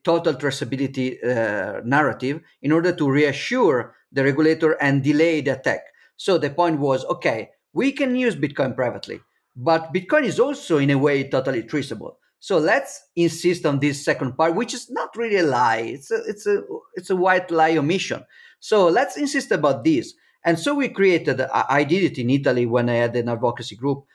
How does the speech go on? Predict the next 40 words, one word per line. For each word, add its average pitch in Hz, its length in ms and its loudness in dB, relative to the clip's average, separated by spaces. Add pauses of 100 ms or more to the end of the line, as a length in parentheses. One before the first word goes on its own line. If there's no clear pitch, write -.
(160)
this 202 220 -2
kind 247 260 0
of 175 120 0
myth 175 300 0
that 147 200 0
Bitcoin 185 340 -2
is 175 120 -6
completely 214 460 -4
traceable. 202 580 -2
You 208 80 -4
cannot 196 800 2
commit 156 320 -2
crime 147 240 2
with 123 200 -2
Bitcoin. 113 440 -2 (300)
Of - 160 -10
course, 185 260 2
if 151 160 -4
you 175 60 0
cannot 175 500 0
commit 160 300 -2
crimes 156 360 0
with 131 200 -2
Bitcoin, 135 460 -2
Bitcoin 123 320 -2
sucks - 420 -2
as 120 160 -4
money, 135 300 0
because 113 420 -4 (280)
it, 147 200 0
it's 147 120 -8
like 151 240 0
selling 175 320 2
shoes 160 640 -2 (400)
and 147 160 0
you 156 60 2
say, 151 260 2
"Okay, 165 220 2
you 156 140 0
can 165 260 -4